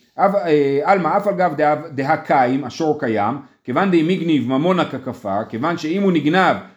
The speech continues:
אז הכופר שאמר שהוא שומר חינם, הוא כפר בממון, כי הוא טוען שהוא לא צריך לשלם ממון,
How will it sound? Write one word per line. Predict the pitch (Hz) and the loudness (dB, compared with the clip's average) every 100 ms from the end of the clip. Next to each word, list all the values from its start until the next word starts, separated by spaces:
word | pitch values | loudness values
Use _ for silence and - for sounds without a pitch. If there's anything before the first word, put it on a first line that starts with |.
| _ | _
אז | 127 135 147 | -4 0 0
הכופר | 139 139 - - 131 - 226 202 117 | 2 0 -6 -12 -12 -2 2 2 0
שאמר | 107 131 170 | -2 -2 -2
שהוא | 170 156 | -2 -4
שומר | 143 170 | -2 -4
חינם, | 170 151 165 170 104 - _ | -4 -4 -2 -2 -2 -8 _
הוא | 180 175 147 - _ | 0 0 0 -4 _
כפר | - 139 180 170 | -12 0 2 4
בממון, | 156 143 135 143 | 2 0 0 -2
כי | 143 | -2
הוא | 131 | -2
טוען | 147 151 | -2 -2
שהוא | 147 | 0
לא | 165 | 0
צריך | 196 185 151 147 | 0 -2 -2 -4
לשלם | 127 123 117 | -4 -2 -2
ממון, | 107 92 90 127 | -2 -4 -6 -10